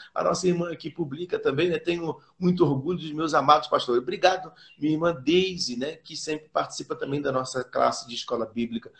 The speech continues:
dominical. Mas essa é uma pergunta que, que foi feita, que a maioria das pessoas, às vezes, tem na mente. Então, eu gostaria de refrisar, né, tem essa dúvida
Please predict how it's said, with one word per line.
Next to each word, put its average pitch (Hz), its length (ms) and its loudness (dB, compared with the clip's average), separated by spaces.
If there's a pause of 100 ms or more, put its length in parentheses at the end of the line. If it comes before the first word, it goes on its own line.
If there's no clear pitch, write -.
(280)
dominical. 120 800 4 (380)
Mas 151 500 8
essa 156 260 10
é 147 40 8
uma 143 180 6
pergunta 185 600 6 (240)
que, 143 800 4 (180)
que 123 680 0
foi 143 140 6
feita, 190 640 4
que 190 220 6
a 170 120 12
maioria 202 960 10
das 160 220 4
pessoas, 175 520 2
às 160 180 0
vezes, 170 400 2
tem 175 200 0
na 156 140 4
mente. 143 420 0
Então, 180 160 0
eu 196 100 4
gostaria 185 360 6
de 165 100 0
refrisar, 165 840 4 (180)
né, 165 220 8
tem 175 180 8
essa 180 220 8
dúvida 139 580 2